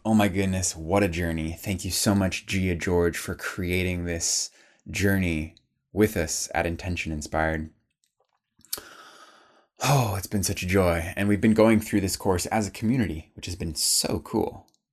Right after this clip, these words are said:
Our next community course will be thirty Days of Authenticity with Maria Vandenberg,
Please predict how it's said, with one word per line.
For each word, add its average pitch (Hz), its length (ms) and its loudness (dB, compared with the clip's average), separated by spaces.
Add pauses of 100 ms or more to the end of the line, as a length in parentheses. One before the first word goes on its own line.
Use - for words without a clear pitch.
(520)
Our 98 100 0
next 113 240 4
community 98 480 2
course 85 560 2
will 87 120 4
be 80 300 -2
thirty 92 320 -2
Days 85 400 0
of - 160 -6
Authenticity 87 960 -4 (580)
with - 440 -4
Maria 87 400 0
Vandenberg, 78 800 -2